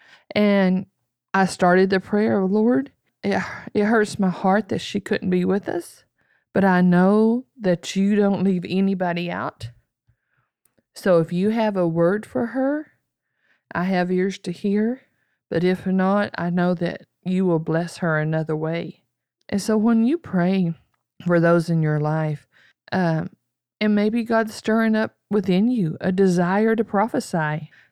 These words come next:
that's one way to do it. If he, he has someone on your heart, like my friend was on my heart,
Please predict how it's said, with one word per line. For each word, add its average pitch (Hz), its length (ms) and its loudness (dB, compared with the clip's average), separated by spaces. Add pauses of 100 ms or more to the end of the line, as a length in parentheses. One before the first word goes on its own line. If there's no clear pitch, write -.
(140)
that's 208 280 -2
one 160 220 0
way 180 180 2
to 202 120 -2
do 208 280 0
it. 202 160 -2
If 156 140 -6
he, 185 320 0
he - 20 -4 (120)
has 196 180 2
someone 208 360 0
on 202 220 0
your 196 120 0
heart, 202 480 -2 (460)
like 202 140 -4
my 180 180 2
friend 185 320 2
was 196 120 2
on 190 160 2
my 196 160 0
heart, 214 320 -4